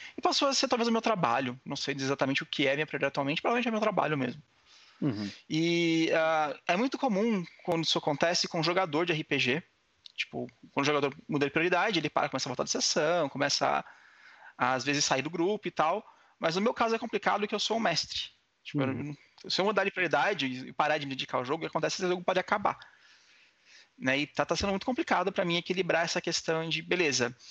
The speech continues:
Speaker 1: eu poderia tá preparando essa sessão, mas eu não quero pra essa sessão, eu quero fazer outra coisa. Por exemplo, ontem de manhã eu me peguei praticando algoritmo.
Speaker 2: Sim.
Speaker 1: Ah,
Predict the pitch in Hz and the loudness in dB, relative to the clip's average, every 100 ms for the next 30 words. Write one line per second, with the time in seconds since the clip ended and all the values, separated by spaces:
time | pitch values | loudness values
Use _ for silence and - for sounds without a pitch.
0 | - - - - 175 170 190 214 220 - | -20 -12 -6 -2 2 2 2 0 -2 -2
1 | 196 190 185 190 185 202 202 190 226 - | 0 2 0 0 0 0 2 2 0 0
2 | 208 196 165 _ - 139 - 135 131 143 | 2 0 -4 _ -8 -4 -2 0 2 0
3 | 156 190 175 - - 175 156 131 135 139 | 0 -2 -2 -4 -2 0 0 0 -2 0
4 | 151 180 214 240 302 - - - - - | 0 0 2 0 0 -8 -20 -20 -20 -6
5 | 143 175 185 180 170 196 196 208 196 175 | 0 2 4 4 2 2 0 0 0 2
6 | 170 180 185 190 - 196 - 185 185 208 | 2 0 -2 -4 -2 0 0 0 0 0
7 | - 135 - _ _ _ _ _ _ - | -2 -4 -10 _ _ _ _ _ _ -10
8 | - 131 120 - 494 427 | -2 -2 -2 -4 0 0